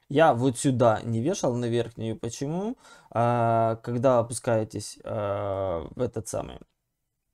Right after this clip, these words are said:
вот, вниз, да, если здесь будет, вам вер-, возвращаться назад неудобно будет. А так вы навели на кружочек и вернулись.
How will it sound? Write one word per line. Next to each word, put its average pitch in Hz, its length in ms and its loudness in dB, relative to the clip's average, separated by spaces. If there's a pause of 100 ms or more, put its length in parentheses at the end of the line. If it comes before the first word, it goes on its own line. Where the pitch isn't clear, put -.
(340)
вот, - 240 -6 (380)
вниз, 170 500 -2
да, 139 160 6
если 135 280 0
здесь 123 260 2
будет, 160 280 -2
вам 127 220 0
вер-, 127 180 2
возвращаться 127 500 -2
назад 120 300 -4
неудобно - 460 -8
будет. - 360 -10
А 127 40 -10
так - 220 -4
вы 120 40 -4
навели 135 300 -4
на 123 100 -6
кружочек 110 560 -8
и 113 40 -4
вернулись. 76 540 -10